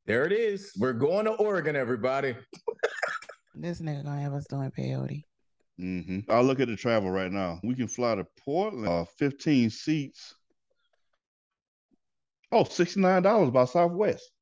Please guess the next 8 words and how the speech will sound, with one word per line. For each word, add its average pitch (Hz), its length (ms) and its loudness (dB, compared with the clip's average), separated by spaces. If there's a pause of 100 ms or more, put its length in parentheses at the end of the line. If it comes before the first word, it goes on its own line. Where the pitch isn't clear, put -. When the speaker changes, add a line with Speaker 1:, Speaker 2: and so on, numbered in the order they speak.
(840)
Speaker 1:
Ooh, 95 320 0 (760)
that's - 140 -2
not 120 160 2
a 185 60 -4
bad 170 440 0
deal 208 220 2
already. 214 500 0 (380)
Speaker 3:
Mm-hmm. 175 380 2